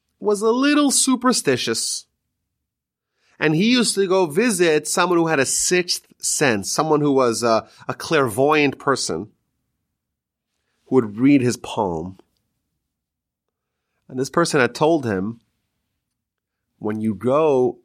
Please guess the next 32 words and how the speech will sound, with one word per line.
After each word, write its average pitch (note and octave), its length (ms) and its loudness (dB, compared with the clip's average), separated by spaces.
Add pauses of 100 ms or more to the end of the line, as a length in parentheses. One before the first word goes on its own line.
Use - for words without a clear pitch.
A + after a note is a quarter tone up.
(140)
to - 120 -6
Rome, C3+ 680 0 (760)
you're A#2 160 -6
gonna A#2 100 -6
get B2 140 -2
a B2 40 0
letter A#2+ 680 0
from G#2+ 200 -4
your G#2+ 120 0
son G2+ 520 -6 (960)
with C4+ 180 0
a A#3 80 2
very G3 480 0
unusual F3+ 720 -2
request. F3 720 -4 (1600)
Grant C#3+ 520 0
him D3 120 0
his C3+ 200 0
request. E3 800 -2 (260)
It's - 160 -8
for A#2+ 240 2
his G#2 160 -6
benefit." - 440 -16 (1400)
So - 140 -10
he G2 60 -6
gets A2 160 -2
a G#2 60 -2
letter F#2 260 0
when F#2+ 120 -4
he's G2 120 -4
in G2 100 -2
Rome. E2 300 -6